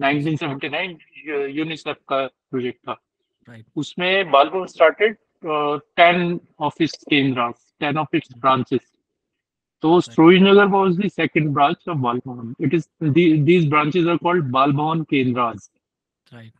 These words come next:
Speaker 1: तो मुझे second में, I was the second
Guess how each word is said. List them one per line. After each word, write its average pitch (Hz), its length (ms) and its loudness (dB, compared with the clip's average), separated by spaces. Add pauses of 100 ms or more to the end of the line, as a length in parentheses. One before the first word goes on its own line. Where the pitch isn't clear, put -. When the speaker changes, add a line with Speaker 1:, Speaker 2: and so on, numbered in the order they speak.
(220)
Speaker 1:
तो 190 540 4 (180)
मुझे 190 840 2
second - 600 -4
में, 214 320 -4 (260)
I 151 40 0
was 165 160 -2
the 180 200 -4
second 190 600 -2